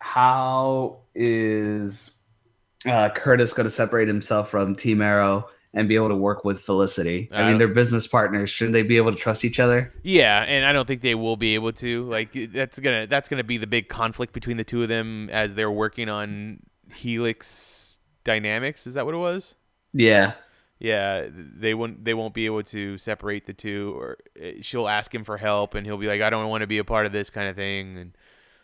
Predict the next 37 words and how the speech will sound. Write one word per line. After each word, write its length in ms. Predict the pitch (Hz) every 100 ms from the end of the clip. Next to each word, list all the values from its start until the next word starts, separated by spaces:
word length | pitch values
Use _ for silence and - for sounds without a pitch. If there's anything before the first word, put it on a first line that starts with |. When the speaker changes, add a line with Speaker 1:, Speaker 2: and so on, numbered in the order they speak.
| _
Speaker 2:
all 180 | 120 123
that 160 | 110
goodness. 540 | 101 98 95 95 - - _ _ _ _ _ _ _
Speaker 1:
Okay. 480 | 135 123 123 113 123 123
Speaker 2:
So, 300 | _ - - - _ _ _ _ _ _ _ _ _ _ _ _
uh, 340 | - 117 113 113
cool. 440 | - 285 214 - - _ _ _ _ _ - _ _ _ _ _ -
If 200 | 110 -
that, 180 | 127
if 160 | 107 113
you're 100 | 123
done 140 | 123 123
with 120 | 123
Arrow, 200 | 123 190
we 120 | 160
can 140 | 117 113
move 180 | 123
on. 220 | 180 165 92 _ _ _ _ _ _
Speaker 1:
Yeah, 180 | 131 139
I'm 100 | 135
done 160 | 127 127
with 140 | 123
Arrow. 380 | 110 117 117 107
Again, 440 | 113 117 117 117
I 100 | 107
think 220 | 113 120 104
Flash 460 | 110 107 107 -
had 180 | 104 98
the 60 | 101
biggest 340 | 104 104 104
cliffhanger, 560 | - 98 92 95 95 98
the 60 | 92
best 320 | 92 98 -
one. 420 | 92 95 95 101 - _ _ -
Nothing 300 | 113 110 104
too 140 | 113
impressive. 580 | 110 110 104 - 107 110